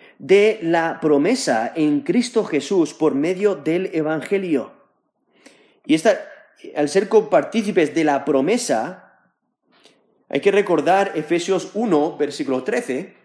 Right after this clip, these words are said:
cuando menciona que fu-, que el creyente fue sellado con el Espíritu Santo de la promesa. Entonces, ahora los creyentes son compartícipes de esta promesa en Cristo Jesús. ¿Cómo?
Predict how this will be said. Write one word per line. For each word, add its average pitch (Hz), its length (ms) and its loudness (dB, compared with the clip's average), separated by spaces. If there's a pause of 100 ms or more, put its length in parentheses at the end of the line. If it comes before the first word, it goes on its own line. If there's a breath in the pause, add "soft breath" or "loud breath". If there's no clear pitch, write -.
(1200 soft breath)
cuando 156 280 4
menciona 151 520 2
que 147 120 -2
fu-, - 340 -8
que 156 300 2
el 147 180 2
creyente 165 500 4
fue 226 220 6
sellado 185 1000 4 (240 loud breath)
con 269 260 8
el 220 120 6
Espíritu 277 760 4
Santo 226 960 4 (360 loud breath)
de 254 480 6
la 202 420 0
promesa. 240 1200 2 (1160 soft breath)
Entonces, 180 600 0
ahora - 520 2
los 160 180 0
creyentes 196 340 0
son 214 180 -2
compartícipes 170 960 0
de 160 120 0
esta 208 540 -4
promesa 170 640 0
en 170 140 0
Cristo 208 280 -2
Jesús. 175 460 0
¿Cómo? 202 380 0